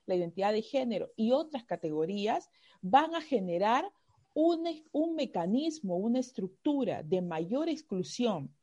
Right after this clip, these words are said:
de mayor discriminación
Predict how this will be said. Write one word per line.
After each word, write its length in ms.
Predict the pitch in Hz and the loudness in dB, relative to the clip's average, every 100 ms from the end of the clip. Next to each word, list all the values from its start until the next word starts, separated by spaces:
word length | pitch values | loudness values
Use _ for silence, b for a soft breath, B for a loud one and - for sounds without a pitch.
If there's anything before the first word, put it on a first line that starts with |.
| _ _ _ | _ _ _
de 220 | 175 214 | 4 4
mayor 540 | 190 175 180 269 339 302 | 4 -4 -2 0 0 -2
discriminación 1080 | 240 - 185 175 143 139 - 240 196 - | -6 -4 -4 -2 -4 -6 0 2 2 -4